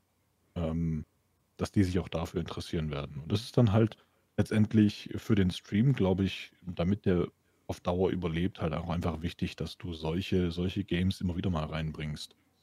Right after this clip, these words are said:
Deine Zuschauerschaft halt auch dran gewöhnen versuchst, dass es bei dir auch mal was anderes gibt und dann eventuell auch jemand anderes noch bei dir, äh, äh, in den Stream findet, der es auch toll findet. Und das ist so das, was ich für mich jetzt versuchen werde, einfach,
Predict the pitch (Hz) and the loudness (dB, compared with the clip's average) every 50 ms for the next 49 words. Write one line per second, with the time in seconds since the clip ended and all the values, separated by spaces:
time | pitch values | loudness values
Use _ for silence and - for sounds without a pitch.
0 | _ _ - - 90 87 98 95 - - - 117 107 - - 90 92 95 95 92 | _ _ 0 2 4 4 4 4 2 2 0 0 0 0 -2 -2 0 0 0 -2
1 | - - 98 92 - - 98 90 92 90 - - 95 92 92 85 87 82 87 95 | 0 -2 -2 -2 0 0 0 0 0 -2 -2 0 0 2 2 2 0 2 4 4
2 | 104 98 95 101 - - - 95 92 101 104 107 - - - - - _ _ _ | 6 6 4 2 0 0 0 0 2 2 2 0 -2 -8 -14 -16 -20 _ _ _
3 | _ _ _ _ _ _ _ _ _ _ _ _ _ _ _ _ _ - 98 98 | _ _ _ _ _ _ _ _ _ _ _ _ _ _ _ _ _ -4 -2 0
4 | 95 92 104 - - 98 95 92 101 78 104 104 95 92 92 - - 139 131 104 | 0 0 0 0 0 2 4 4 6 6 6 6 4 4 2 2 2 2 2 2
5 | 90 - - - 87 - - - - - - 95 87 90 95 101 104 90 95 98 | 0 -2 -6 -6 -8 -8 -8 -12 -10 -6 -4 -2 -2 0 0 0 0 2 2 0
6 | 101 - - 92 90 92 90 82 92 92 90 87 76 71 87 98 101 90 87 - | 0 0 -2 0 0 0 0 0 0 0 0 0 0 -2 -2 -2 -2 -2 -4 -4
7 | - 87 85 - - - 80 80 78 82 82 80 80 82 - - 82 85 - - | -4 -4 -6 -4 -4 -4 -4 -4 -2 -2 -2 -2 -2 -4 -4 -6 -6 -8 -8 -6
8 | 87 85 80 80 80 85 - _ _ _ _ _ _ - 95 95 85 - - - | -6 -6 -6 -6 -6 -8 -10 _ _ _ _ _ _ 0 2 2 0 -2 -4 -2
9 | 95 92 90 82 - - 92 90 87 80 - 82 82 85 - - - - - - | 0 0 0 0 0 0 0 0 0 0 -2 -2 -4 -4 -4 -4 -6 -6 -6 -6
10 | - - 82 - - - 80 - - - - - _ _ _ _ _ _ _ _ | -6 -6 -6 -6 -6 -6 -6 -6 -6 -8 -14 -20 _ _ _ _ _ _ _ _
11 | _ _ _ _ - 98 87 98 92 95 90 90 95 98 92 95 90 - - - | _ _ _ _ -6 -2 0 0 0 -2 -2 -2 0 0 2 2 0 -2 -4 -6
12 | 90 85 - - 104 - - - 92 90 95 - 110 104 - - - 90 90 95 | -6 -4 -2 -4 -6 -6 -6 -4 -2 0 0 0 0 -2 -2 -4 -6 -2 -2 -2
13 | 90 - 101 92 87 85 78 87 123 123 - - 95 - - | -2 0 0 0 0 0 2 2 2 2 2 0 -2 -2 -4